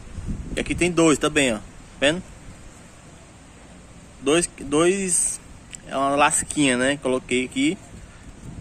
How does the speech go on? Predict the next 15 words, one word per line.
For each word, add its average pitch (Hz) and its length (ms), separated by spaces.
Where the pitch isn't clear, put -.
nos 127 140
microfones, 151 600
na 120 80
parte 139 180
de - 60
cima. 143 340
Aí 117 100
você - 100
coloca 165 240
o - 20
celular 175 260
aqui, 180 220
encaixa 170 380
aqui, 160 320
né? - 220